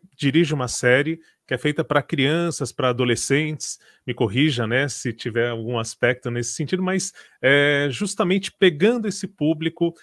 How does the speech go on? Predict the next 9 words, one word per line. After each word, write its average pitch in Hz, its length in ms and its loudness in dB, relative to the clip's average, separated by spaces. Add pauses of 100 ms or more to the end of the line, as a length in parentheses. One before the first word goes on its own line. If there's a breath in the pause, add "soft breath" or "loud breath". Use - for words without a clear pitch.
(200 soft breath)
e 139 80 0
levando 160 760 2 (140)
esse 185 380 2
conhecimento, 147 920 -2
esses 143 240 -2
saberes, 143 580 0
por 214 200 -4
meio 180 280 2
de 131 380 -6